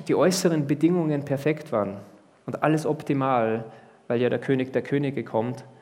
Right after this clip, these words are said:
sondern es ging darum, dass Gott kommt, dass der Retter kommt. Darum ging's. Weil dieses Baby wurde später ein Mann. Und dieser Mann, der Sohn Gottes, das hat er auf vielfältige Art und Weise bewiesen,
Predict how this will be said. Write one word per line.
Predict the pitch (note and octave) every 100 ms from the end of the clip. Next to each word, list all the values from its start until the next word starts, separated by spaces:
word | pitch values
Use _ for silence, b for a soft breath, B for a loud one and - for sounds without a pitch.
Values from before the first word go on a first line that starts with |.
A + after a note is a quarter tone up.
| B B B -
sondern | - B2+ B2
es | B2 B2
ging | D#3+ E3+
darum, | C3 B2 A#2+ A#2+ - - _ _ _ _ _ _ _ _
dass | - A2 -
Gott | G2 -
kommt, | - F3 F#3 - - _ _ b b b -
dass | B2 -
der | A#2 A2
Retter | - -
kommt. | - - - - - _ _ _ _ _ -
Darum | C#3 C3+ C#3 A2
ging's. | - - - - _ _ _ _ _ _ _ _ _ B B B B B B b b b _
Weil | - B2
dieses | E3 F#3 F#3 -
Baby | - F#3+ D3+ C#3+
wurde | C#3+ C#3+
später | C#3 C#3 C#3 C#3
ein | B2 B2
Mann. | C3+ A#2 G#2+ G#2+ - - _ _ _ _ b b
Und | - B2
dieser | C3 C3+
Mann, | B2+ D3+
der | C#3+
Sohn | C3+ D3 C#3+
Gottes, | C3+ C3 A#2 A#2 -
das | - -
hat | A#2+
er | A2+
auf | -
vielfältige | D3+ D3+ D3+ B2+ B2 - B2
Art | A2+ A#2
und | B2
Weise | A#2+ A2+ A#2+
bewiesen, | A#2+ A#2 A#2+ A#2+ A2 A2